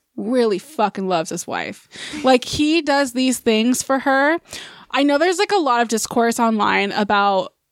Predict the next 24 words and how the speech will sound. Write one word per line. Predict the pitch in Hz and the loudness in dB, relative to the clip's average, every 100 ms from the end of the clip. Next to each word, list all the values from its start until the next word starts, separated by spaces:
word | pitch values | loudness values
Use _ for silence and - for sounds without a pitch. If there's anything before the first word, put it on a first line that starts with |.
| - | -2
weaponized | 220 214 214 202 | 0 0 0 0
incompetence | 214 - 320 320 294 302 285 - | -2 -2 -2 -2 0 2 2 -2
from | - 233 233 | -2 2 2
men | 262 262 254 254 254 - | 2 2 4 2 2 0
and | 226 226 | 0 2
the, | 220 - | 2 0
and, | 214 | 0
like, | 208 196 - | -2 -2 0
overwhelmed | 233 233 226 214 208 | 0 2 2 0 -2
women. | 226 220 233 233 220 214 220 - - - - - | -2 0 2 2 2 2 0 -4 -20 -20 -14 -2
And | 233 226 220 214 214 _ _ _ - | 0 2 2 0 -2 _ _ _ -14
he | - 277 | -4 0
is | 285 269 | 0 2
doing | 240 247 | 0 2
a | 226 | 2
lot | 214 | 2
of | 214 | 2
the | 220 | 0
things | 208 208 202 | 0 0 0
that | 214 - | -2 -4
so | - - 214 | -8 0 2
many | 214 214 214 | 2 0 0
women | 190 196 196 202 | 0 0 0 0
do, | 180 165 214 302 | 0 0 2 0